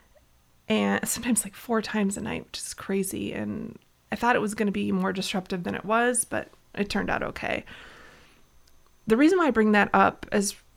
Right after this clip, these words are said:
it relates to events is to know that about yourself going into an event scenario that you are going to have disrupted sleep,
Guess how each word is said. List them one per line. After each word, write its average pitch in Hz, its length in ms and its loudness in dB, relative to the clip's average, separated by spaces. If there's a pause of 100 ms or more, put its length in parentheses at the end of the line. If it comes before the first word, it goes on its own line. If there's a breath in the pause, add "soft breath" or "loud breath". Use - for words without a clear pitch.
(140)
it 208 180 4
relates 202 380 4
to 202 200 0
events 185 520 2
is 185 380 2 (280)
to 220 160 0
know 208 420 6
that 196 500 0
about 202 440 2 (420)
yourself 190 920 2
going 190 380 2
into 185 800 4 (720 loud breath)
an 202 100 6
event 196 380 2
scenario 180 460 2
that 185 260 -2
you 196 400 0
are 196 240 2
going 190 640 0 (100)
to - 80 -12
have 180 560 0 (180)
disrupted 180 520 -2
sleep, - 400 -4